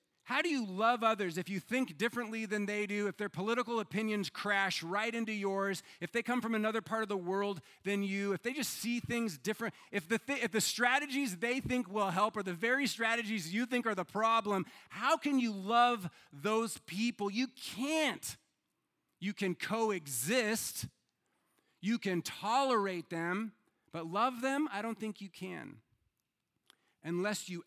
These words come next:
actually see them at some level as part of the family. And now there's, like, a whole new capacity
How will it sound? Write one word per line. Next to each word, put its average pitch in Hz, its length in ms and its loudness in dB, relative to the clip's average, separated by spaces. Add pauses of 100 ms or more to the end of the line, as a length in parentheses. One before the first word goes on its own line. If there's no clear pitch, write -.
actually 240 580 -4
see 214 340 -6
them 117 460 -10 (1400)
at 156 140 -10
some 202 340 -4
level 165 460 -6
as 135 140 -10
part 165 240 -8
of 143 80 -12
the 127 60 -16
family. 139 520 -12 (1160)
And 160 120 -4
now 196 200 0
there's, 220 240 -2
like, 190 320 -4 (880)
a 151 60 -6
whole 180 360 -6
new 226 180 0
capacity 160 1120 -6